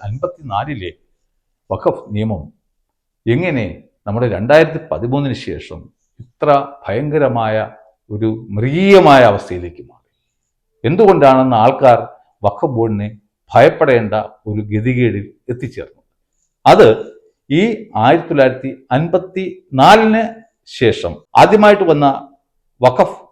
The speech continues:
ആക്ട് ഭേദഗതി എന്ന് പറയുന്നത് ആയിരത്തി തൊള്ളായിരത്തി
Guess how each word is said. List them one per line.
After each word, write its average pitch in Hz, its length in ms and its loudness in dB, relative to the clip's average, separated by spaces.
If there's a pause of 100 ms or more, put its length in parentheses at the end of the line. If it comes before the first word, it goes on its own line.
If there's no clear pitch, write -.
(220)
ആക്ട് 147 280 0
ഭേദഗതി 135 800 -2
എന്ന് 110 380 -8
പറയുന്നത് 107 540 -8
ആയിരത്തി 113 240 -4
തൊള്ളായിരത്തി 104 520 -6